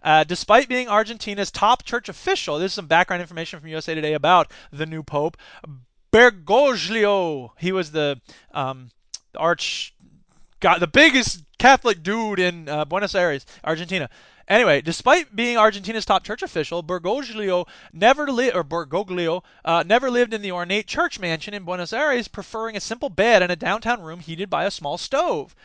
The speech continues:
And I think that's kinda cool. I mean, don't get me wrong,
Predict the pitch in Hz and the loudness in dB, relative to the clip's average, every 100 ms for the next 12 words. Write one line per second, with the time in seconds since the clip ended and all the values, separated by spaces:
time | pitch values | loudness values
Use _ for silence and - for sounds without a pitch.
0 | - - 302 466 302 254 - 196 160 - | -20 0 4 4 4 0 2 0 0 -4
1 | 160 254 _ 269 294 262 226 - - 240 | -6 -8 _ -2 2 0 -2 -14 -4 0
2 | 214 214 170 208 131 | 2 2 4 2 2